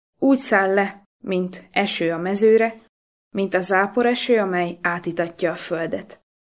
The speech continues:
Napjaiban az igazságosság virágzik, a béke teljessége,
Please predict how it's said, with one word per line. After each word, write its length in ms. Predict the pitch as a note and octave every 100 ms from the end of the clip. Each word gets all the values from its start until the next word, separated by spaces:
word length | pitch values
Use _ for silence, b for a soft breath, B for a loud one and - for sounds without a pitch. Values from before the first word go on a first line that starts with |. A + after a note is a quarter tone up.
| _ _ _ _ _
Napjaiban 580 | A#3+ B3+ C#4 C4+ B3 B3+
az 180 | B3+ B3
igazságosság 920 | B3 G#3 G#3 F#3+ F3 F#3 - F#3 F3+
virágzik, 720 | F#3+ F#3+ F3 F3 F3 F3 - -
a 100 | G#3
béke 360 | A#3 G#3 G3+
teljessége, 880 | F3 F3 E3+ E3+ - F3 E3 E3+ -